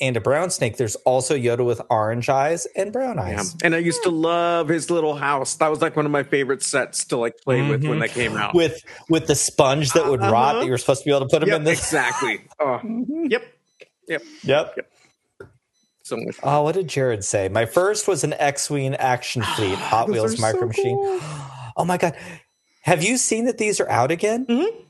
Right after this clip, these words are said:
Speaker 2: Yeah.
Speaker 1: They're so, I saw, um, the <clears throat> Boba Fett Starship, A K A the Fire Spray,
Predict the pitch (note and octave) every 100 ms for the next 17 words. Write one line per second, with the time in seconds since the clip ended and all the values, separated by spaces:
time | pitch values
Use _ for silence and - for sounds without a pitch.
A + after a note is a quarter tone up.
0 | _ _ _ - G3+ B2 - _ - -
1 | - F3 F#3 - G3+ G#3 G3 E3 D3 E3
2 | E3+ F3+ E3 E3 E3 E3+ - D#3 C#3+ C#3+
3 | C#3 D3 - - _ _ C#3 C3 C3 C3
4 | - _ _ _ - _ C#3 - C#3 A#2+
5 | - _ A2+ C3+ - - - B2 G#2+ -
6 | D3+ - _ _ - G#2 C3+ D3 B2 C3+
7 | - G2+ F#2 - G#2 C#3